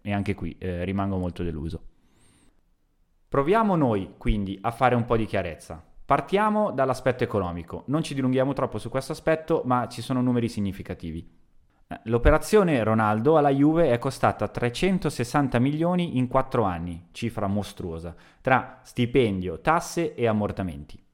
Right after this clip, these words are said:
È un'operazione senza precedenti che porta in Italia un giocatore all'apice, ehm, della carriera, perché viene da tre Champions vinte con Real Madrid da protagonista, che ha trentatré anni ma che fisicamente ne dimostra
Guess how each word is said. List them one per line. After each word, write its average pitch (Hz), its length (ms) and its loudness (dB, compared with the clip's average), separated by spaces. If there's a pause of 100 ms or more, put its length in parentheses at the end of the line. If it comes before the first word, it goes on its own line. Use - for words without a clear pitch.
(340)
È 147 160 2
un'operazione 127 680 2
senza 143 360 -2
precedenti 98 680 -4
che 131 140 -2
porta 117 340 2
in 110 80 -2
Italia 107 480 0
un 101 60 -2
giocatore 101 760 0
all'apice, 101 800 -2
ehm, 82 560 -10
della 87 300 -8
carriera, 127 440 2
perché - 240 -6
viene 98 220 -4
da 95 280 -4
tre 113 200 -2
Champions 92 400 -4
vinte 95 320 -4
con 92 120 -10
Real 98 140 -2
Madrid 98 400 -4
da 107 240 0
protagonista, 110 720 -2
che - 140 -2
ha 104 60 0
trentatré 104 480 -4
anni 107 260 -2
ma 92 100 -6
che 92 100 -14
fisicamente 92 600 -6
ne 87 80 -8
dimostra 92 420 -8